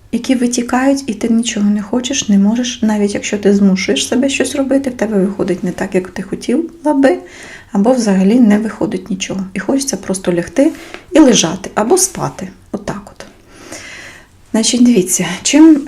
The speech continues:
чим, е, чим це можна пояснити? Чому зараз, е, я говорила вам в минулому відео про ритми,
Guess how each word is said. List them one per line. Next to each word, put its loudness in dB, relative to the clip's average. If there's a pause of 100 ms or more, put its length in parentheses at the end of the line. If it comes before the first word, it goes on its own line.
чим, 6
е, 0 (1300)
чим 2
це 2
можна 2
пояснити? 0 (520)
Чому 2
зараз, 0
е, -2 (1040)
я -2
говорила 0
вам 2
в 4
минулому 2 (420)
відео 2
про -2
ритми, 0